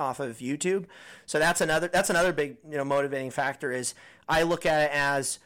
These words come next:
I've got finite time on planet Earth. I've got another, you know, fifty years or whatever, but I've probably only got a couple years, maybe, or one year of having a large audience to talk to and help.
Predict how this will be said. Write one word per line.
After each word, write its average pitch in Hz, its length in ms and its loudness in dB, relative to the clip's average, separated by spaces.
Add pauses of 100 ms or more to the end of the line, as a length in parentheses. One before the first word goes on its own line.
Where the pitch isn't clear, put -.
(460)
I've 170 120 2
got 175 180 2
finite 196 540 2
time 165 540 0 (180)
on 147 300 2
planet 135 320 -2
Earth. 113 440 -4
I've 139 140 -4
got 143 200 4
another, 127 480 -2
you 131 120 -4
know, 110 180 -2
fifty 143 320 -4
years 120 380 -2
or 135 60 -2
whatever, 120 500 -2 (720)
but 160 120 2
I've 151 180 0
probably 302 300 0
only 285 200 0
got 202 180 2
a 302 40 0
couple 196 600 -2
years, 196 680 0
maybe, 180 460 -2
or 156 100 2
one 151 300 0
year 196 400 0 (140)
of 151 120 -2
having 156 340 0
a 139 100 -2
large 151 800 0
audience 139 640 -2
to - 100 -10
talk 127 380 -6
to 113 400 -6
and 127 100 -8
help. 101 380 -6